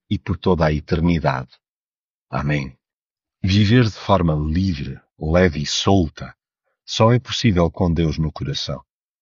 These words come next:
A partir do momento que se lhe entrega a condução da nossa existência, sabemos-nos seguros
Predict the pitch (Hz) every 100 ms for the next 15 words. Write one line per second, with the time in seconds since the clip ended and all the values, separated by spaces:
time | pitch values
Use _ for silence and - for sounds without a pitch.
0 | _ _ _ _ _ _ - 78 98 127
1 | 117 117 117 110 98 120 127 - - -
2 | 90 85 80 90 87 80 78 76 107 101
3 | 80 - 90 80 76 82 85 82 73 69
4 | 73 - 98 85 - 71 69 _ _ _
5 | _ _ - 92 95 92 92 85 - -
6 | 76 92 107 120 127 -